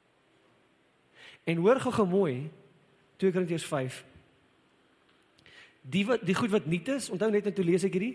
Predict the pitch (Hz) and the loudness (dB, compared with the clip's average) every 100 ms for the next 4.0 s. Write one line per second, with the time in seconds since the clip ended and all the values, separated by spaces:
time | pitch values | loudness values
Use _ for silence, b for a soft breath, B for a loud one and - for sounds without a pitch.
0 | - 156 160 165 147 131 127 117 - _ | -2 -2 -2 -2 -2 -4 -8 -10 -14 _
1 | _ b b b - 147 233 220 202 165 | _ b b b -2 0 2 4 2 4
2 | 202 269 277 262 254 - 180 156 160 196 | 2 2 2 2 -2 0 2 2 0 2
3 | 208 185 180 190 185 180 202 - 147 | 2 2 2 0 2 2 2 0 -4